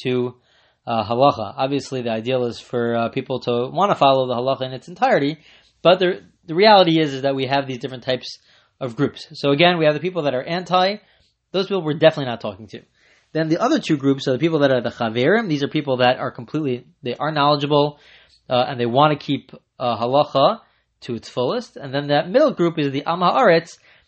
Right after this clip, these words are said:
Those that are not knowledgeable, and at the same time, they, they will keep certain laws, not others. Uh, it really depends on the scenario and the circumstance. So, with that background in mind, the Gemara is gonna explain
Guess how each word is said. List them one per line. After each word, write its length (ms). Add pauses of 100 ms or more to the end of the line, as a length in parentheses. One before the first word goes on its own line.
(100)
Those 220
that 80
are 80
not 260
knowledgeable, 720 (800)
and 180
at 120
the 80
same 180
time, 400 (140)
they, 380
they 180
will 160
keep 200
certain 280
laws, 260
not 160
others. 580 (440)
Uh, 60
it 80
really 180
depends 340
on 140
the 160
scenario 540
and 140
the 80
circumstance. 720 (720)
So, 320 (420)
with 180
that 200
background 400
in 100
mind, 520 (440)
the 160
Gemara 260
is 100
gonna 140
explain 520